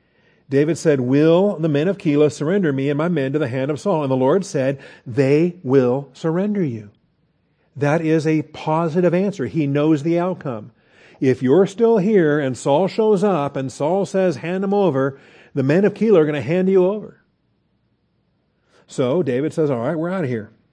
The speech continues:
David and his men, about six hundred,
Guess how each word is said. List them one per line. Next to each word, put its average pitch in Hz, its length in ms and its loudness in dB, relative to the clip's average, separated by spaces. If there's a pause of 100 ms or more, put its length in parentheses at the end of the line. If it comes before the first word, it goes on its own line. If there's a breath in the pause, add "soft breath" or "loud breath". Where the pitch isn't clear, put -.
(800)
David 139 380 0
and 175 100 0
his 139 160 0
men, 139 300 -2
about 131 200 0
six 156 240 -6
hundred, 143 360 -2